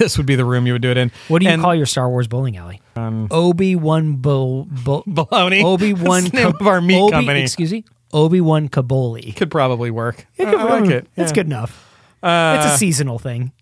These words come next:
Speaker 1: yeah.
Speaker 2: It's only,
Speaker 1: <laughs>
Speaker 2: it's only
Speaker 1: It is.
Speaker 2: open during Christmas.
Speaker 1: <laughs> And Hanukkah.
Speaker 2: <laughs> And Hanukkah.
Speaker 1: Uh,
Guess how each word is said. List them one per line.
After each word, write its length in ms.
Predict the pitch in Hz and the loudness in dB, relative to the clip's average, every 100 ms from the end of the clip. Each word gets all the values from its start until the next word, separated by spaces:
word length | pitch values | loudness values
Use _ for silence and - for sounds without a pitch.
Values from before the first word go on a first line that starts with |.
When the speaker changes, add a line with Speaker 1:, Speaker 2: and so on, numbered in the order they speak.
| _ | _
Speaker 1:
yeah. 300 | 175 175 127 113 | -4 0 0 -2
Speaker 2:
It's 100 | 226 | 0
only, 180 | 175 | 2
Speaker 1:
<laughs> 20 | 220 | 2
Speaker 2:
it's 260 | 233 - | 0 2
only 180 | 202 214 | 2 4
Speaker 1:
It 40 | |
is. 40 | 190 | 2
Speaker 2:
open 180 | 175 170 | 2 -2
during 220 | 151 139 | -2 -4
Christmas. 420 | 120 104 113 - | -8 -12 -12 -12
Speaker 1:
<laughs> 40 | - | -4
And 160 | 269 - | -2 0
Hanukkah. 500 | 156 139 131 139 147 | 0 -2 -2 -4 -4
Speaker 2:
<laughs> 60 | _ _ - | _ _ -10
And 140 | 190 | -8
Hanukkah. 500 | 139 220 135 - - - - - _ | -6 -10 -8 -8 -8 -10 -16 -20 _
Speaker 1:
Uh, 320 | 170 160 156 | -2 0 0